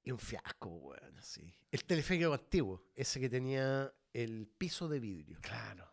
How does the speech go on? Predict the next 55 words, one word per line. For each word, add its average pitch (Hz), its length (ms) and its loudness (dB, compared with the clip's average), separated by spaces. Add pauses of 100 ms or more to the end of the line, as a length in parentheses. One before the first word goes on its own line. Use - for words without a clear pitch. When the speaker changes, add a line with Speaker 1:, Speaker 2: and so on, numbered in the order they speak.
(120)
Speaker 1:
Entonces 123 280 0
vos, 127 180 2
vos 127 220 2
me 127 140 4
vais 127 200 6
para 123 220 2
abajo 143 200 0
y - 40 2
estás - 260 -6
como 127 160 0
a 117 60 -2
cien 135 200 -2 (100)
metros, 139 280 2
weón. 139 320 0 (220)
Speaker 2:
Claro, - 480 -12
te 135 120 -6
cagáis 156 300 8
de 151 100 8
Speaker 1:
La 147 100 12
Speaker 2:
miedo. 143 100 12
Speaker 1:
weá 151 140 12
va 147 200 12
vibrando. 139 880 8 (220)
Cuando 117 260 0
pasáis 113 240 2
por - 160 -2
las 117 200 -2
torres, 143 260 2
la 120 80 2
weá 120 140 2
así, 131 120 -4
brrr, 127 380 2
como 131 180 4
que 127 80 4
te 127 80 4
vaya 127 140 6
a 120 40 4
caer. 135 240 4
No, 113 340 0
nada, 104 420 -10
por 98 240 -10
nada 117 460 4
del 143 120 2
mundo 147 420 2
tuve 139 520 4
nada. 120 420 4
Speaker 2:
Claro. - 240 -18
Speaker 1:
Sí, 90 380 -12
un, 117 220 -12
un 120 80 -10
fiasco. - 600 -8 (960)
Eh, 120 580 2
¿qué 175 120 -2
otra 185 120 -2
fantasía? 151 720 -2